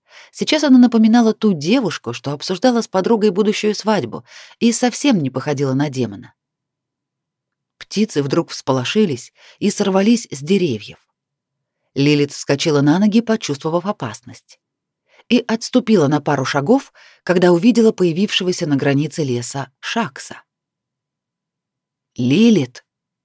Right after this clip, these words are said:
Он в мгновение секунды преодолел расстояние между ними и заключил её в объятия. «Я так скучал!» прошептал, впиваясь в её губы поцелуем.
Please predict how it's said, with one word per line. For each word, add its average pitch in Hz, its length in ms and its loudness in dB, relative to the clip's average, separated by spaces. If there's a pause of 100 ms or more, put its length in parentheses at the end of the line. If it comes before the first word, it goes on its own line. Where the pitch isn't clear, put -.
(580)
Он 214 160 2
в 180 100 -2
мгновение 202 520 2
секунды 185 420 0
преодолел 165 480 0
расстояние 160 600 0
между 147 300 -4
ними 190 360 2 (300)
и 208 100 4
заключил 214 500 2
её 214 160 4
в 196 80 0
объятия. 139 680 -6 (1200)
«Я 135 260 -4 (120)
так 143 220 -4
скучал!» - 760 -4 (920)
прошептал, - 640 -2
впиваясь 170 520 0
в 147 60 -4
её 156 180 -2
губы 147 240 -4
поцелуем. 139 560 -8